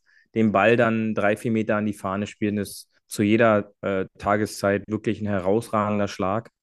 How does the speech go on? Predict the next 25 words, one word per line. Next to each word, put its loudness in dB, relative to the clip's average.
Und -4
demnach, 2
äh, -2
passt -6
es -4
dann -4
halt -6
schon, -6
ja. -6
Aber 4
wie -2
oft 2
kommt 0
es -4
natürlich -4
in -4
so -4
einer 0
Runde -2
dann 0
schon -6
vor? -2
Ähm, -4
die, 2
äh, -6